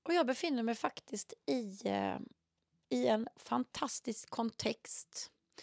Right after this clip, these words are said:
Om jag lutar mig och försöker titta ut genom fönstret så ser jag en berghäll där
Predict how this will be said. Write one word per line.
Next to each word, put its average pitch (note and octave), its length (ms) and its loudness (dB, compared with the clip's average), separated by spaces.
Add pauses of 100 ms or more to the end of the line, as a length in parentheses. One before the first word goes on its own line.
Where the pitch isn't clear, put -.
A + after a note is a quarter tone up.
(260)
Om - 340 -4
jag A#3+ 100 2
lutar B3 360 2
mig A#3 240 4
och - 80 2 (240)
försöker C4+ 540 0
titta C#4 340 -2
ut A#3+ 100 -2
genom A3+ 200 0
fönstret A3 540 -2
så - 160 -6
ser A3 200 0
jag G#3 160 2
en G3+ 120 -2
berghäll G#3+ 600 0 (340)
där G3 560 -2